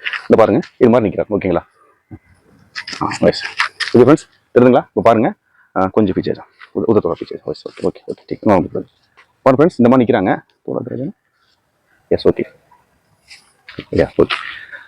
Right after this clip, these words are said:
ஃப்ரெண்ட்ஸ், பாருங்க, இந்த மாதிரி க்ளோஸ் டைப் நிக்கும்போது, ஆ, ஒன் ஸ்டெப் ஃபார்வர்ட். எஸ், இந்த மாதிரி நிக்கிறாங்க. உங்களுடைய ஃப்ரண்ட் கிக், ஃப்ரண்ட் கிக்னா இது கேர்ள்ஸா இருந்தாலும் யூஸ் ஆகும் உங்களுக்கு, ஜென்ஸா இருந்தாலும் யூஸ் ஆகும்.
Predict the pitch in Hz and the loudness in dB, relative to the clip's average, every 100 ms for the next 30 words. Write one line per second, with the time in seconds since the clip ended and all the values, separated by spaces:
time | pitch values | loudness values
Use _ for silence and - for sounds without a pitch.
0 | _ _ - 147 - - 127 117 131 - | _ _ 0 2 2 2 4 4 2 -4
1 | _ 120 135 135 147 - 120 - 117 120 | _ 4 6 6 4 4 2 0 0 4
2 | 104 156 - - - 95 - 90 90 117 | 4 2 -2 -8 -6 -4 -4 -4 -2 -2
3 | - - - _ - - 82 - - _ | -4 -12 -14 _ -14 -2 0 0 -12 _
4 | _ _ _ - 131 135 120 113 95 185 | _ _ _ 2 4 6 4 2 2 -2
5 | _ _ _ _ 131 160 135 214 - _ | _ _ _ _ 4 6 6 4 -2 _
6 | - - 156 196 - - _ - 156 147 | -20 -2 2 2 0 -6 _ -2 0 0
7 | 110 131 - _ _ _ _ 120 139 180 | 0 0 -2 _ _ _ _ 0 0 2
8 | 113 120 123 123 113 113 110 104 135 233 | 2 2 2 2 2 2 2 0 0 -4
9 | _ _ 113 110 117 110 104 95 113 | _ _ 0 2 2 0 2 2 2